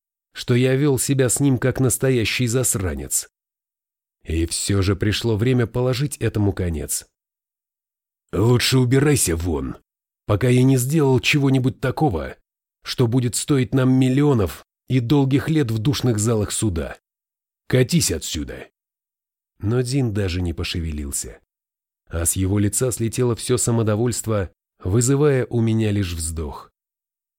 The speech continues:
"Уволь её, Вишес! Я не хочу, чтобы она работала в моём филиале, да и в твоём тоже.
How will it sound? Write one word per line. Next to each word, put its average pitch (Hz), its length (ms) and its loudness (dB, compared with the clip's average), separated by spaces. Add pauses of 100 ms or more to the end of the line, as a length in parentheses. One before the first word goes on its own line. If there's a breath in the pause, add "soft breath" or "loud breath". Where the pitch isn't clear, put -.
(640)
"Уволь 143 520 6
её, 110 240 2
Вишес! - 540 -2 (880)
Я 151 260 4
не 160 100 6
хочу, 170 320 0
чтобы 120 340 0
она 135 200 2
работала 143 460 2
в 123 60 4
моём 147 320 4
филиале, 127 680 0 (560)
да 123 200 2
и 151 100 6
в - 80 -4
твоём 160 420 4
тоже. 87 420 -2